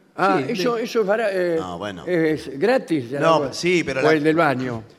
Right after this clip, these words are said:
Speaker 3: Sí, pero el grifo sabe de dónde viene el agua de acá.
Speaker 1: No, no quiero ni
Speaker 3: Bueno.
Speaker 1: preguntar. Eh, en lugar de pedir bebidas, ah, opta por agua del grifo,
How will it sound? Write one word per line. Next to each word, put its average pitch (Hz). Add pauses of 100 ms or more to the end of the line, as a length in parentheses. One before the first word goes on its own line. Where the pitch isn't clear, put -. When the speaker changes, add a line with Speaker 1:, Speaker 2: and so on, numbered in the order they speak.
(100)
Speaker 3:
Sí, 180
pero 131
el 135
grifo 147
sabe 139
de 127
dónde 123
viene 123
el 139
agua 143
de 113
acá. 123 (540)
Speaker 1:
No, 151
no 151
quiero 151
ni 143
Speaker 3:
Bueno. 143
Speaker 1:
preguntar. 120 (1400)
Eh, 135
en 165
lugar 190
de 196
pedir 185
bebidas, 196 (260)
ah, 156 (160)
opta 190
por 151
agua 165
del 170
grifo, 160